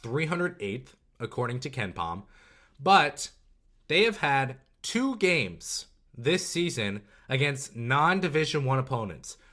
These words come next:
One against Spalding. I've never heard of them. And one against Wilberforce. Wilberforce is in my backyard. And a previous team that I covered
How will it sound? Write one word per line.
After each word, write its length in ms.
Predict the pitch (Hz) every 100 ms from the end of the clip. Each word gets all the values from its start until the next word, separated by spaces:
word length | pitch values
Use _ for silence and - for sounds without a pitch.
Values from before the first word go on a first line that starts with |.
| -
One 280 | 117 131 190
against 340 | 247 233 226
Spalding. 600 | - - 123 110 113 170 - _ _ -
I've 240 | 120 147
never 240 | 156 156 156
heard 280 | - 135 107
of 100 | 82
them. 300 | 82 85 - _ _ _ _ - - - -
And 240 | 156 156 156
one 340 | 139 135 190 240
against 540 | 208 190 160 - -
Wilberforce. 1200 | 120 117 180 220 165 110 - 90 92 156 - - _ -
Wilberforce 880 | 113 196 277 233 - 147 156 156 -
is 280 | 143 143 -
in 200 | 151 156
my 220 | 139 131
backyard. 760 | 131 117 110 107 143 135 85 - _ - - _ -
And 420 | 156 156 147 135 -
a 160 | 143
previous 640 | 135 - 240 247 175 131
team 340 | - - 135 135
that 120 | 120
I 140 | 123 185
covered 580 | - 156 104 110 160